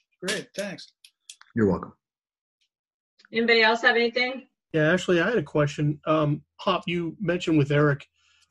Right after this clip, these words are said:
Speaker 4: a change with the offense, the one out. Um, how does that work with the guys that you're bringing back already on the team, especially compared to the offense that you guys did run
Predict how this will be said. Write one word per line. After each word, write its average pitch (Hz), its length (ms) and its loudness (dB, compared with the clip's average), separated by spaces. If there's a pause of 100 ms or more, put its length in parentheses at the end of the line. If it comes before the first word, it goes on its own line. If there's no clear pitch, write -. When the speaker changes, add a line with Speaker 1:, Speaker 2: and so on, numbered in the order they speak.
(120)
Speaker 4:
a 151 40 -2
change 147 300 4
with 135 80 -2
the 139 160 0
offense, 131 400 -2
the 135 80 -6
one 135 180 -2
out. 139 280 -2 (120)
Um, 131 540 0 (640)
how 202 400 0
does 180 220 2
that 156 320 2
work 151 420 4
with 147 300 4
the 147 80 2
guys 143 400 2
that 156 100 -6
you're 151 140 0
bringing 135 340 0
back 131 320 -4
already 131 380 -2
on 123 180 -6
the 123 80 -12
team, 131 480 -8 (300)
especially 160 420 2
compared 143 520 0
to 139 460 0 (460)
the 160 120 6
offense 131 340 -2
that 180 100 -12
you 151 100 0
guys 131 280 -2
did 147 180 2
run 131 560 -2